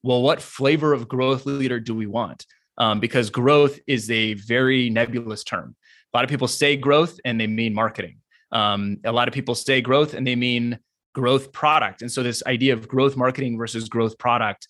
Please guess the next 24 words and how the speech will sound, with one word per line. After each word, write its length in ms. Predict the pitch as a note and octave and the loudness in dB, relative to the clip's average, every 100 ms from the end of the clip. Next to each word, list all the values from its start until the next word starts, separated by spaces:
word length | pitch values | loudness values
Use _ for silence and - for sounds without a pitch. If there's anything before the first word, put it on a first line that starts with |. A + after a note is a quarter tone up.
| _ _ | _ _
and 140 | B2 A#2+ | -2 2
what 140 | C3+ | 4
do 60 | C3+ | 4
you 140 | A#2+ | 4
need? 520 | A2 C3+ G#2 G2 G#2+ - _ _ | 4 2 2 -2 -10 -16 _ _
Um, 220 | A#2+ A#2 B2 | 0 0 2
and 140 | C#3 | 2
then 120 | D3 | 4
also, 480 | C#3 C#3 F#3 C3 A#2+ | 4 2 4 4 2
how 240 | - C#3 | -2 0
do 80 | D3 | 0
you 120 | C#3+ | 0
know 200 | C3 C3+ | 2 2
that 200 | A#2+ A#2 | 2 -2
when 200 | B2 A#2+ | -4 -4
you 200 | A#2 A2+ | -4 -6
see 240 | G#2+ - F3 | -6 -4 -2
somebody 300 | D3+ B2+ A2+ | 0 0 0
who 160 | B2 | 0
says 320 | A2+ D#3+ F#3 C#3 | 0 2 2 2
they're 200 | C3 A2+ | 0 0
a 60 | |
growth 280 | A2+ A2 - | -2 -6 -4
leader, 420 | A2 G#2 G#2 G#2 | -6 -2 -2 -4